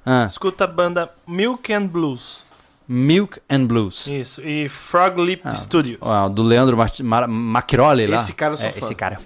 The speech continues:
Speaker 1: fera.
Speaker 3: Ele é um gênio.
Speaker 1: É fera. É.
Speaker 3: Esse é um artista.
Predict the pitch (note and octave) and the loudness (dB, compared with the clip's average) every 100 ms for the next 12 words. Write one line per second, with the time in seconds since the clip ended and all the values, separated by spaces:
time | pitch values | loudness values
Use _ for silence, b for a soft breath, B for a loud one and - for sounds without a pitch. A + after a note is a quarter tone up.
0 | - - E2+ - - B2 B2+ B2+ C#3 C3+ | -16 -12 -12 -12 -12 -8 -4 -2 -2 -4
1 | A#2+ A2 F#2 - b b - C#3+ F#3 G#3+ | -6 -6 -10 -14 b b -4 0 2 4
2 | A3+ A3 E3+ - B2 | 4 2 -6 -8 -12